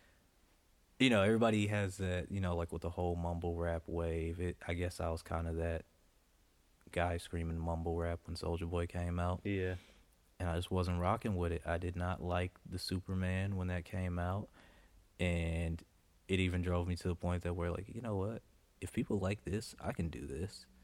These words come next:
Speaker 2: Right, yeah, yeah, yeah.
Speaker 1: And then I started rapping. So the first song I made was, like, a Soulja Boy diss track.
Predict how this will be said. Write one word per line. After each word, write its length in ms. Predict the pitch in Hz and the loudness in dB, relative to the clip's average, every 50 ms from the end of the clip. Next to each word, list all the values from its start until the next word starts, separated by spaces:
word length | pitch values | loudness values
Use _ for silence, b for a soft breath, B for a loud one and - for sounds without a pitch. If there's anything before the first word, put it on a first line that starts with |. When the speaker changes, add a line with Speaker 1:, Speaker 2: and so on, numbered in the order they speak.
| - - - | -20 -14 -4
Speaker 2:
Right, 340 | 127 123 123 117 104 101 92 | 2 4 4 4 4 2 2
yeah, 260 | 107 110 110 101 95 | 2 4 4 4 4
yeah, 160 | 95 98 98 | 4 2 2
yeah. 200 | 95 92 92 87 80 - B B B B B B | 2 0 -2 -4 -4 -8 B B B B B B
Speaker 1:
And 180 | 92 87 85 | 0 0 2
then 120 | 87 85 85 | 0 0 0
I 80 | 82 | 0
started 340 | 90 - - 87 90 92 92 | -2 0 0 0 2 2 2
rapping. 480 | 92 101 120 123 113 - - 82 82 85 | 2 2 2 2 0 -2 -4 -4 -4 -4
So 540 | - - 90 85 82 78 82 80 85 87 - - - _ - - - - - - | -4 -2 0 0 0 2 0 -2 -2 -4 -6 -8 -16 _ -20 -20 -20 -20 -10 -10
the 80 | 87 | -8
first 320 | - - 85 87 90 - - | -6 -2 0 0 0 0 0
song 240 | 87 85 85 85 | 0 2 2 2
I 60 | 85 85 | 0 0
made 340 | 85 85 85 87 90 87 | 0 0 0 0 -2 -2
was, 180 | - 85 - - | -4 -6 -4 -2
like, 260 | 85 85 85 85 - | -2 -2 -2 -2 -4
a 40 | 71 | -6
Soulja 440 | 87 - - 87 87 85 90 85 82 | -8 -2 0 0 0 0 0 -4 -2
Boy 220 | - 87 87 87 | 0 0 0 0
diss 280 | 82 82 87 87 90 - | 0 0 -2 -2 -2 -4
track. 380 | - - - 85 87 92 101 | -6 -4 0 0 2 0 0